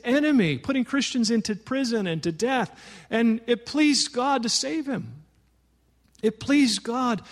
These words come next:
to reveal Christ in him and to call him by grace. Oh, Paul was earning nothing but, but enmity with God. Paul wasn't, Paul had no merit, nothing to offer God.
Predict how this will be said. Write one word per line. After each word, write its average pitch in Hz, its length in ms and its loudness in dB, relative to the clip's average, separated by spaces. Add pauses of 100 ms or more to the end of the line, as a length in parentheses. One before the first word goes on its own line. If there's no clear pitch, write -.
(160)
to 190 140 -2
reveal 196 580 0
Christ 220 640 -6
in 160 100 -4
him 120 400 -10 (320)
and 185 180 0
to 214 80 0
call 262 580 -8
him 143 420 -4 (360)
by 190 200 -8
grace. 214 920 -6 (800)
Oh, 226 140 0
Paul 233 320 0
was 185 160 2
earning 208 400 2
nothing 165 480 -2
but, 151 160 -4 (400)
but 175 140 -8 (580)
enmity 220 500 2
with 120 240 -8
God. 117 300 -8
Paul 240 240 2
wasn't, 185 420 0
Paul 240 220 0
had 208 160 2
no 165 120 2
merit, 143 680 -2 (840)
nothing 226 420 2
to 175 180 2
offer 156 380 2
God. 120 560 -4